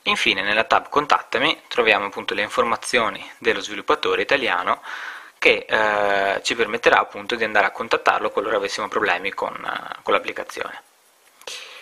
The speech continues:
Una, eh, cosa che ho notato magari anche nei commenti s-, di questa applicazione è che molta gente si lamenta della, eh,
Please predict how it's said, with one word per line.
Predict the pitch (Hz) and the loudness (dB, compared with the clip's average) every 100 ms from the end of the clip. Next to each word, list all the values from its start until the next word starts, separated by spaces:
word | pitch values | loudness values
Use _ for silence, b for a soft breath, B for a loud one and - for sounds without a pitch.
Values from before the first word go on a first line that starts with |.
| B B B B B _ | B B B B B _
Una, | 233 185 143 - - 117 113 113 110 110 | 6 10 10 6 2 2 4 2 2 2
eh, | |
cosa | 107 117 117 113 | 6 8 8 6
che | - | 0
ho | 107 | -2
notato | 113 113 104 104 101 | 2 6 6 4 2
magari | 101 107 110 | 6 6 6
anche | 104 113 | 4 2
nei | 113 110 | -4 -4
commenti | 110 107 107 98 95 107 | -4 -6 -6 -8 -10 -12
s-, | 101 113 | -12 -10
di | 104 | -6
questa | 113 - | -6 -8
applicazione | - 113 180 - 107 117 | -6 2 2 4 4 4
è | |
che | 123 | 2
molta | 131 110 127 | 0 0 -2
gente | 113 104 | -4 -6
si | - 123 | -2 0
lamenta | 113 104 104 117 | 2 0 0 0
della, | 110 107 104 104 107 107 110 - - | 0 0 0 2 4 6 6 2 -4
eh, | - 202 - - - - - | -2 -2 0 0 0 0 -2